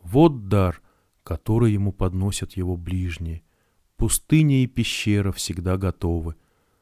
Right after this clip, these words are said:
Он может жить, как хочет. Пусть он остерегается дать себя поработить, стать подавленным и меланхоличным.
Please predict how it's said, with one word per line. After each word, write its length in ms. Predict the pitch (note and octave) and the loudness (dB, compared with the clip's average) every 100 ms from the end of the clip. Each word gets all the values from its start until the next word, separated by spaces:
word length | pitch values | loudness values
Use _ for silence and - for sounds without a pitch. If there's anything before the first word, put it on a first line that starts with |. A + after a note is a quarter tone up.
| _ _ - | _ _ -8
Он 160 | C3+ | -4
может 380 | B2+ A#2+ G#2 G2+ | 0 2 2 0
жить, 320 | F#2+ G#2+ A#2 - | 0 0 0 -2
как 200 | G#2 - | -4 -4
хочет. 720 | - - F2+ E2+ - - _ _ _ _ _ _ _ _ - | -8 -6 -4 -4 -6 -10 _ _ _ _ _ _ _ _ -4
Пусть 260 | D#3+ - | -2 2
он 140 | D3+ B2+ | 4 2
остерегается 840 | - A#2 G#2+ G#2+ A2 G2+ - G2 | 2 2 2 4 4 4 0 -4
дать 260 | F#2 G2+ - | 0 -2 -2
себя 300 | - F2+ F2 | -4 -4 -2
поработить, 840 | F#2+ F2+ E2+ E2+ - D3+ D#3+ - _ _ _ _ _ | 0 0 -2 -4 -2 -4 -4 -10 _ _ _ _ _
стать 400 | - - G2 - | -18 -2 -2 0
подавленным 920 | - F2 G2+ B2 B2 A#2+ A2 A2 G#2 _ _ _ _ | -2 2 4 4 4 2 0 0 -4 _ _ _ _
и 100 | - | -4
меланхоличным. 1040 | C3 A2+ G2 - F2+ E2+ F2 - - F2 | 0 2 2 0 -2 -2 -2 -4 -8 -10